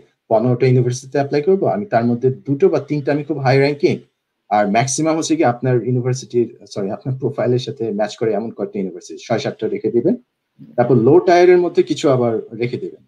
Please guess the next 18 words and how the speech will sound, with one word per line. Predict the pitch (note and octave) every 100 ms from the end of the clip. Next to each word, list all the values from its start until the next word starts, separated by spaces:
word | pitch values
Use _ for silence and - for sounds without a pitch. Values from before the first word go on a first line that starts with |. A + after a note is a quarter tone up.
| _
যেন | D3+ G3+
আমার | A3 E3+
সবকিছু | D#4+ D#4+ - -
একটা | -
mix | B2+ B2 C3 -
থাকে। | F#2 - _ _ _ _ _ -
তো | A2+
এই, | C3+ C#3
এই | F3 F#3+
স্ট্র্যাটেজি | F#3+ F#3+ G3 G3
ফলো | G3 E3
করলে | F3 A#3+ E3+
আপনি | - C3+ C#3
একটাতে | C3+ C3 G3 C#4
না | C4+ A#3
একটাতে | C3+ C3+ B2
আপনার | - G2
ক্লিক | - G2